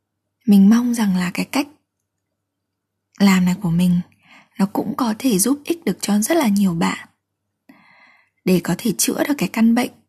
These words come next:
chủ nghĩa hoàn hảo. Dưới đây là bốn chữ P mà mình đã áp dụng cho chính bản thân mình để có thể vượt qua trở ngại mang tên chủ nghĩa hoàn hảo.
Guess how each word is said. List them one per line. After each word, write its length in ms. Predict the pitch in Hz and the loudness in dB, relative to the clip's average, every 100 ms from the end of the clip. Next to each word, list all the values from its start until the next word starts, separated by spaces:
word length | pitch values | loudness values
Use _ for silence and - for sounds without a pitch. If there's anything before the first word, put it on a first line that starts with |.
| _ _ - | _ _ -8
chủ 200 | - - | -2 -2
nghĩa 180 | - 226 | -2 0
hoàn 200 | 262 196 | 0 0
hảo. 320 | - 160 - _ _ _ _ _ | 0 -4 -6 _ _ _ _ _
Dưới 220 | - 202 | -4 -2
đây 180 | 208 262 | 0 0
là 120 | 226 | -2
bốn 280 | 170 170 190 | -2 0 0
chữ 200 | - 247 - | 0 -6 -2
P 20 | 269 254 254 233 - _ _ _ _ _ _ _ _ _ _ _ _ | 0 2 0 -4 -12 _ _ _ _ _ _ _ _ _ _ _ _
mà 220 | 208 220 | 2 4
mình 280 | 202 202 190 | 6 6 6
đã 120 | 202 | 4
áp 220 | 208 311 - | 0 -4 -4
dụng 220 | 240 226 | -6 -4
cho 120 | 240 | -6
chính 260 | - 185 226 | -2 2 2
bản 200 | 240 190 | 0 0
thân 260 | 220 226 | 2 4
mình 240 | 220 190 185 - - - - | 4 4 0 -6 -20 -8 -2
để 140 | 208 | 0
có 100 | - 175 | -2 -2
thể 160 | 233 | -2
vượt 300 | 202 196 - | 0 -2 -2
qua 160 | 202 214 | -4 -4
trở 200 | - 156 | -2 -2
ngại 240 | 170 - | -2 -2
mang 220 | 196 208 220 | 0 0 0
tên 240 | 226 214 | 0 0
chủ 120 | 214 - | 0 -4
nghĩa 180 | 160 208 | -4 -2
hoàn 160 | 190 | -2
hảo. 280 | 190 170 139 | 0 -2 -6